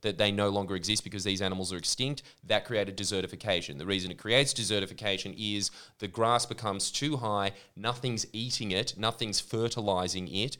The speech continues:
and so all of these other plants that are in the grassland don't get any sunlight or anything like that, and it just, like, creates a biodiversity dearth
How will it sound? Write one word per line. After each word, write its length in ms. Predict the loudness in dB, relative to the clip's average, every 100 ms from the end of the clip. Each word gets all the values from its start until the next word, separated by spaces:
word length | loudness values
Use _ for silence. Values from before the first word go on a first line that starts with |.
| -16 -8 -2
and 180 | 2
so 260 | 4 4 4
all 300 | 2 2 2
of 120 | 2
these 220 | 0 0 2
other 240 | 2 2
plants 560 | -2 -4 -2 0 0 -2
that 120 | -2
are 60 | -4
in 180 | -2 -2
the 80 | -2
grassland 680 | 0 2 4 2 0 -4 -2
don't 180 | -2
get 140 | -2 -4
any 260 | -2 -4 0
sunlight 600 | 4 4 2 0 0 -2
or 60 |
anything 300 | -4 -4 -4
like 200 | -4 0
that, 220 | 2 2 0 -14 -4
and 100 | -2
it 80 |
just, 240 | 0 0 4
like, 220 | 2 2
creates 460 | -2 2 4 2 2
a 360 | 4 4 2 -2 _ _ -20 -8 2
biodiversity 1800 | 4 6 6 6 4 0 -8 _ _ -10 -8 0 2 2 2 -2 -6 -6
dearth 580 | -2 0 0 -2 -8